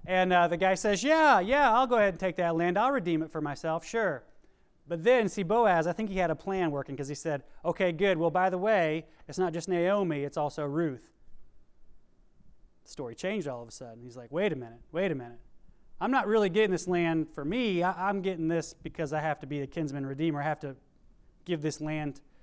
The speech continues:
away in the name of Elimelech. You know, I have to, I have to raise up children into Elimelech's name and keep his name in line." And he says, "Well, wait a minute.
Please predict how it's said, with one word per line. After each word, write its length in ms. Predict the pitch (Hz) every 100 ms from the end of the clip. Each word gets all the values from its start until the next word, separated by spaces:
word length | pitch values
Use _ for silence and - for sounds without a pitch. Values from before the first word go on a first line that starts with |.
| -
away 300 | 139 143 160
in 80 | 151
the 60 | 143
name 180 | 151 143
of 80 | 123
Elimelech. 600 | 131 185 156 127 113 135
You 40 |
know, 140 | 123 120
I 140 | 139
have 80 | 143
to, 100 | 131 -
I 60 |
have 140 | 156 143
to 160 | 135 - - - - -
raise 320 | 156 165 147
up 140 | 156
children 340 | - 175 151 147
into 160 | 139
Elimelech's 580 | 135 151 208 156 131 -
name 220 | 131 123
and 80 | 127
keep 220 | - 160
his 180 | 190 190
name 240 | 143 127
in 80 | 123
line." 280 | 123 123 123
And 100 | 131
he 100 | 135
says, 240 | - 135
"Well, 140 | 123 131
wait 180 | 151 139
a 40 |
minute. 200 | 113 113